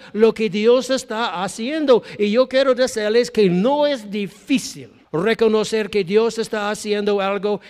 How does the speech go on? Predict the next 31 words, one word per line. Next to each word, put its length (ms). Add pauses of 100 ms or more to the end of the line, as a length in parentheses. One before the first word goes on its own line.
en 220
su 220
vida 400 (240)
cuando 920 (540)
presta 380
atención 580
a 80
su 200
vida 240
espiritual. 520 (360)
Pero 220
hay 120
que 200
prestar 840
atención 800 (260)
a 100
lo 160
que 160
Dios 340
está 260
haciendo 520
en 100
su 200
vida. 380 (960)
Yo 300
creo 300
que 220
Dios 540 (220)
deposita 1000 (640)
en 180
cada 560